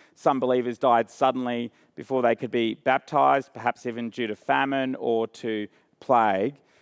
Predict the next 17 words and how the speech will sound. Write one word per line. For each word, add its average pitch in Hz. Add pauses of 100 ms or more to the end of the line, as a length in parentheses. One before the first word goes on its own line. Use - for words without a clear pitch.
(160)
But 135
Paul 202
is 170
not 156
endorsing 139
or 123
prescribing 127 (200)
the 127
practice -
of 110
baptism 117
on 110
behalf 113
of 101
those 110
who've 98
died. 113